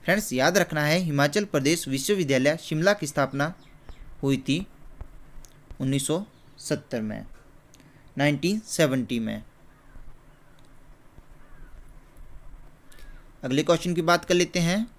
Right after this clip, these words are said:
नाइनटीन नाइंटी सेवन में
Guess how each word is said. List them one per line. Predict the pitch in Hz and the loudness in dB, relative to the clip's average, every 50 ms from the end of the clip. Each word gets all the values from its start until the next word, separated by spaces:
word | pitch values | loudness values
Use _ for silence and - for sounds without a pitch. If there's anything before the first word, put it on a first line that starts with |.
| - - - - - - - - - - - - - - - - - - - - - - - - - - - - - - - - - - - - - - - - - - - - - - - - - - - - - - - - - - - - - - - - - - - - - - - - - - 143 | -20 -20 -20 -18 -16 -16 -16 -16 -18 -20 -20 -20 -20 -20 -20 -20 -20 -20 -20 -20 -14 -12 -12 -12 -12 -14 -18 -20 -20 -20 -20 -20 -20 -20 -20 -20 -20 -18 -18 -18 -16 -18 -18 -18 -20 -20 -20 -20 -20 -20 -20 -20 -20 -20 -20 -20 -20 -20 -20 -20 -20 -20 -20 -20 -20 -20 -20 -20 -20 -20 -20 -20 -8 0 2
नाइनटीन | 143 156 165 160 220 233 | 4 4 4 4 4 4
नाइंटी | 214 185 170 156 156 160 | 6 6 4 4 2 0
सेवन | 143 - 156 151 143 147 | 4 4 4 4 4 4
में | 139 143 147 175 202 | 4 4 4 2 0